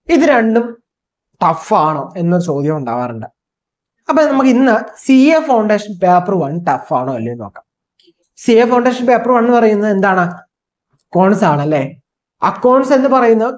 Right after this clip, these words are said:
കൊമേഴ്സ് സ്റ്റുഡൻസിന് അത്ര വലിയ പ്രശ്നങ്ങളൊന്നും ഉണ്ടാവില്ല. അപ്പൊ കൂടുതൽ ഇത് എന്താണ്, സയൻസ് വിദ്യാർത്ഥികളായിരിക്കും കാണുക. ഇപ്പൊ എസ് വൺ, പ്ലസ് ടു സയൻസ് പഠിച്ചവരും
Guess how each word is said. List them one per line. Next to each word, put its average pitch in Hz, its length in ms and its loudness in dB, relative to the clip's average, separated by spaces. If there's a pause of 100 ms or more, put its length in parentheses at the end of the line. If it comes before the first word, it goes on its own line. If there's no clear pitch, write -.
കൊമേഴ്സ് 190 500 2
സ്റ്റുഡൻസിന് 262 420 2
അത്ര - 220 -2 (100)
വലിയ 262 180 2
പ്രശ്നങ്ങളൊന്നും 226 560 0
ഉണ്ടാവില്ല. 175 400 2 (360)
അപ്പൊ 311 200 2
കൂടുതൽ 277 320 2
ഇത് 247 140 4
എന്താണ്, 208 240 0 (400)
സയൻസ് 220 440 2
വിദ്യാർത്ഥികളായിരിക്കും 175 840 0
കാണുക. 139 260 -2
ഇപ്പൊ 202 140 -2
എസ് 180 100 -6
വൺ, 160 120 -4
പ്ലസ് 156 180 -4
ടു 220 140 0
സയൻസ് 170 340 0
പഠിച്ചവരും 156 400 0